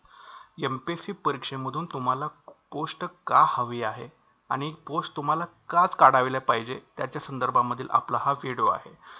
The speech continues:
जर तुम्ही एमपीएससीची प्रिपरेशन गेली तीन ते चार वर्षे करत असाल किंवा जर तुम्ही नवीन जरी प्रिपरेशन करायला सुरुवात केलेली असेल तर ह्या व्हिडिओच्या माध्यमातून तुम्हाला का पोस्ट हवी असेल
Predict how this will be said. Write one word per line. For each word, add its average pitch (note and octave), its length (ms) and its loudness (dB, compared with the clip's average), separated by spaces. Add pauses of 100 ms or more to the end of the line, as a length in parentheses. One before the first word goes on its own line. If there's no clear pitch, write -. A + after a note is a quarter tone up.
(280)
जर D3 120 2
तुम्ही D#3+ 260 -4
एमपीएससीची D3+ 540 -4
प्रिपरेशन D3 560 -6
गेली C#3 180 -8
तीन C#3 260 -6
ते C#3 80 -4
चार B2 240 0
वर्षे B2 280 -2
करत C3 300 -4
असाल B2 220 -8 (100)
किंवा C3+ 240 2
जर D3 200 -4
तुम्ही D3+ 240 -8
नवीन D#3+ 280 -2
जरी F3+ 140 -2
प्रिपरेशन C#3+ 460 -8
करायला B2 300 -2
सुरुवात B2 360 -2
केलेली A#2 260 -8
असेल G#2+ 340 -8 (480)
तर C#3 80 -2
ह्या D3+ 160 2
व्हिडिओच्या D3 460 -2
माध्यमातून C3 560 -2
तुम्हाला C3+ 340 -4 (140)
का D#3 120 4
पोस्ट D3 400 -4
हवी C3 280 -4 (120)
असेल A#2+ 280 -6